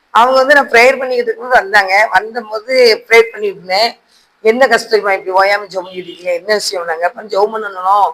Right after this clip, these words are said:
அஹ் அது ஜெபம் பண்ணா நம்ம சர்ச்சு மக்கள்லாம் ரட்சிக்கப்படுவாங்க" அப்படின்னு. "ஆமா, ஆமா, அப்படியா? எதுக்கு ஜெபம் பண்ணணும்? ஏன் ரட்சிக்கப்படணும்? ரட்சிப்புனா என்ன?" அப்படின்னு என்கிட்ட கேட்டாங்க.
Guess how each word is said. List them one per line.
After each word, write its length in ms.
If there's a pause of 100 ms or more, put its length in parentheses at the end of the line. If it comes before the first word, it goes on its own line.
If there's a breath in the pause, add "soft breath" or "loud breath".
(460)
அஹ் 180
அது 340
ஜெபம் 220
பண்ணா 120
நம்ம 180
சர்ச்சு 320
மக்கள்லாம் 360
ரட்சிக்கப்படுவாங்க" 720
அப்படின்னு. 420 (680)
"ஆமா, 240
ஆமா, 240
அப்படியா? 800 (320)
எதுக்கு 380
ஜெபம் 140
பண்ணணும்? 440 (520)
ஏன் 220
ரட்சிக்கப்படணும்? 800
ரட்சிப்புனா 420
என்ன?" 500
அப்படின்னு 140
என்கிட்ட 540
கேட்டாங்க. 280